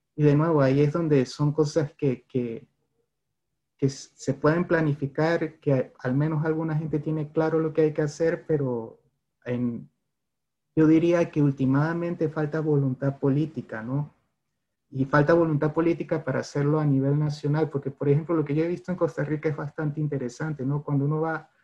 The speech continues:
a comunidades rurales, hay ciertas comunidades que haya lo que haya, ocurra lo que ocurra, resuelven sus problemas, ¿no?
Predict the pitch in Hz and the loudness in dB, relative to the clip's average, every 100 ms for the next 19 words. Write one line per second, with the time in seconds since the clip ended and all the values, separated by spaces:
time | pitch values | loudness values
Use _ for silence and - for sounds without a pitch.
0 | _ _ _ _ 143 143 139 135 135 143 | _ _ _ _ -2 4 6 8 6 4
1 | 151 175 165 165 165 156 151 _ _ _ | 2 0 0 0 2 0 -4 _ _ _
2 | _ _ _ _ _ - 147 147 160 156 | _ _ _ _ _ 2 2 4 0 0
3 | 143 170 165 147 147 156 147 - 131 120 | -6 -4 0 2 2 2 -2 -4 -4 -4
4 | - _ _ 139 143 165 165 156 160 156 | -6 _ _ -2 0 2 0 -2 0 0
5 | 156 127 - 143 156 160 151 135 - 147 | 2 0 -2 -2 0 0 -2 -4 -2 -2
6 | 156 160 131 - 143 147 143 143 - 135 | 0 0 -2 -2 0 0 -2 -6 -6 -4
7 | 131 147 156 127 113 - 143 180 | 0 0 0 -2 -4 -8 -6 -6